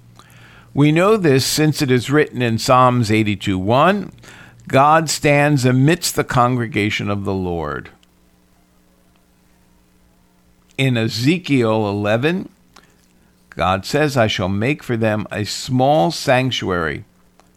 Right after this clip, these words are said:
This refers, according to, um, Rabbi Isaac, back to what I just read, this refers to the synagogues and houses of study.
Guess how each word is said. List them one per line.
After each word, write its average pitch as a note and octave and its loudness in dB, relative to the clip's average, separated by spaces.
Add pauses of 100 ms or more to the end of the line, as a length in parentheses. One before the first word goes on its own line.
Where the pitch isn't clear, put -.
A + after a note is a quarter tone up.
(480)
This F#3 0
refers, E3 0
according G#2 -2
to, G2 -2 (400)
um, F#2+ -4
Rabbi G2+ 2 (140)
Isaac, C3+ 0 (400)
back C#3 0
to A#2 0
what A2 0
I F#2 0
just F#2+ -6
read, A#2+ 2 (500)
this E3+ 0
refers C#3 2
to B2 -4
the A2+ -4
synagogues A2+ 0
and F#2+ -6
houses F#2+ -6
of G#2 -8
study. F2 -8